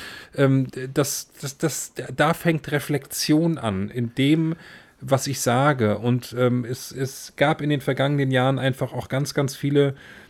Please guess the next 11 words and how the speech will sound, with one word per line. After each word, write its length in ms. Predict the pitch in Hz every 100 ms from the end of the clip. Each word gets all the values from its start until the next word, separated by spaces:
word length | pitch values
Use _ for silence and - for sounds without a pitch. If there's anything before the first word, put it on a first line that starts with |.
| _ -
und 180 | 131 -
vor 260 | - 123
allem 280 | 131 143 127
wichtige, 380 | 147 - 127 127
tolle 260 | 135 143
Menschen, 580 | 131 127 135 135 127 120
die, 300 | 127 131 131 - -
ähm, 360 | 120 117 117 113 -
auch 280 | 120 120 - 123
durch 380 | 135 131 - - - - - _ _ _ _
einfaches 840 | - 147 - 143 147 135 - -